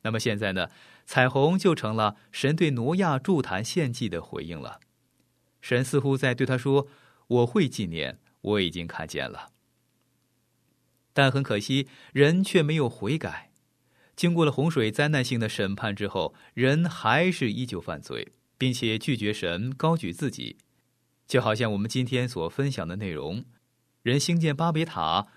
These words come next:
为的是高举自己。所以呢，神就把他们的口音给变乱，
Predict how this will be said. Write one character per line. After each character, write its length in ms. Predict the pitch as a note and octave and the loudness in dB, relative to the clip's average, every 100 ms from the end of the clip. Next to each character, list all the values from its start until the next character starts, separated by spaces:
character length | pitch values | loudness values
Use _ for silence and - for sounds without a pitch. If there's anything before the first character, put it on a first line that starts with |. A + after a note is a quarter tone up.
| - | -2
为 120 | B2 | 0
的 100 | G#2 | 0
是 180 | G2+ G2+ | 0 -4
高 320 | F#2+ C#3 C#3+ | -2 0 0
举 220 | C3+ C#2 | -2 -8
自 160 | E2+ F#2 | -10 -12
己。 280 | D#2 G1+ - _ _ _ _ _ _ - | -10 -12 -14 _ _ _ _ _ _ -6
所 140 | G#2 | -2
以 80 | G2 | 0
呢， 140 | F#2 - - - | -2 -6 -18 -2
神 160 | - | 0
就 160 | D#3+ E3+ | 4 4
把 200 | C3+ G#2+ | 4 2
他 140 | G#2 | 0
们 100 | B2+ | -2
的 80 | B2 | -2
口 380 | B2 - G2 G2 | -4 -4 -2 -2
音 180 | C3 E3+ | 0 0
给 200 | C3 E2 | -2 -4
变 260 | A#2 D3 | -2 -2
乱， 300 | D3 E3+ G2 | 0 0 -2